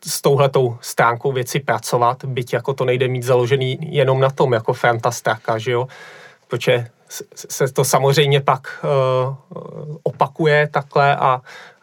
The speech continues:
ten impuls takhle zmizí, když každý zápas tam hecujete, že jde o život, jo, tak prostě se to vytratí časem, no. Ale zrovna u toho derby takhle, ja-, jako nechci říct, že to jde jenom za Priskem, protože on opravdu v,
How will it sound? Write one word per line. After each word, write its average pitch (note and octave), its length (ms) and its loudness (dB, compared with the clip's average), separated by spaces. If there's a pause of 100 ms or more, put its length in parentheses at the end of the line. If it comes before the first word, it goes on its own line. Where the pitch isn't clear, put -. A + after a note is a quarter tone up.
ten - 180 4
impuls C#3+ 500 0
takhle C3+ 480 2
zmizí, C3+ 360 2
když B2 240 -4
každý C#3 560 2
zápas C3 460 0
tam B2+ 140 -2
hecujete, B2+ 560 0
že C3+ 120 2
jde C3 100 0
o A#2+ 140 0
život, B2 420 0
jo, A#2+ 200 4
tak A#2 220 -2
prostě B2 380 -4
se C3 160 -8
to C3+ 120 -4
vytratí B2+ 460 -2
časem, - 480 -8
no. A#2 140 -8 (440)
Ale B2 280 4
zrovna C3+ 300 2
u D3 100 0
toho D3+ 240 2
derby B2+ 400 0
takhle, C#3 460 0 (420)
ja-, C#3+ 100 2 (380)
jako D3+ 420 2 (180)
nechci E3+ 420 2
říct, D3 180 0
že D#3 100 2
to E3 120 4
jde D3+ 160 4
jenom C3+ 300 4
za C3+ 120 2
Priskem, C3+ 580 0
protože C#3 300 0
on C3+ 260 2
opravdu C3 420 0
v, C3 120 -6